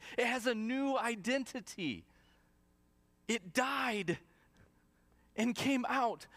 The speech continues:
a new color. When we are in Christ, we get baptized into Christ. When he dies,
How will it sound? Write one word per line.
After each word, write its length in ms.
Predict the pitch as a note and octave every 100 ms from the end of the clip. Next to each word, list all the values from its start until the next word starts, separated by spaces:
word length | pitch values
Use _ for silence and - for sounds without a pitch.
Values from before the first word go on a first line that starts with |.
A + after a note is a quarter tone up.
| -
a 100 | G#3+
new 260 | G#3+ B3+ C#4+
color. 520 | - B3+ F3 A#2 F2 _ _ _ _ _ _ _ _ _ _ _ _ _ _ _ _ _ _ _
When 220 | F#3+ A3
we 140 | C#4+ C#4
are 120 | G#3+
in 220 | A#3 G#3+
Christ, 800 | - - C4+ A#3+ F3 - - - - - - - _ _ _ _ _ _ _
we 180 | G3+ C4
get 320 | C4+ G#3+ E3
baptized 920 | B3+ C#4 C#4 G#3 A#3 B3+ G#3 D#3+ - - - _ _ _ _ _ _ _
into 540 | C4 C#4+ A3 - C4 A#3
Christ. 800 | - D4 C#4+ G#3+ - - - - _ - - _ _ _ _
When 160 | A3 B3
he 220 | C#4+ C#4+
dies, 520 | C4+ C#4 C#4 A#3 F3